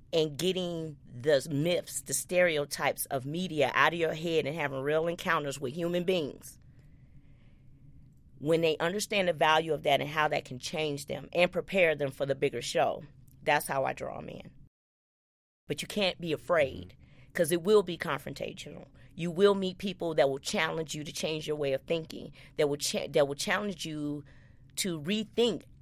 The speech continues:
everything that you thought you knew about people, about religion, about men, about women, about sexuality, about how to, who I wanna be.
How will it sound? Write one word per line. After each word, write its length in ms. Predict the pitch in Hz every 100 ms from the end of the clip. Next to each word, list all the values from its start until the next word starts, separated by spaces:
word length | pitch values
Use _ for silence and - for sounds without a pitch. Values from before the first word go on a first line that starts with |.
| -
everything 840 | - 220 185 175 160 127 120 117 120 -
that 220 | 165 -
you 80 | 180 -
thought 240 | 190 175
you 120 | 170
knew 280 | 156 143 110 - - - - - -
about 360 | 135 147 135
people, 560 | - 208 190 185 175 165
about 260 | 143 147 143
religion, 760 | 139 156 160 160 147 143 143 - - -
about 300 | 143 139 131
men, 240 | 139 185 175
about 260 | 160 139
women, 460 | 139 175 175 160 156
about 240 | 147 139
sexuality, 1000 | - 170 - 165 156 156 151 156 156 139 - - -
about 580 | 147 147 147 139 - - - - -
how 800 | - 180 165 165 156 151 147 - - - - -
to, 260 | 190 151
who 380 | - 143 170 208
I 100 | 190
wanna 280 | 170 165 147
be. 360 | 127 165 160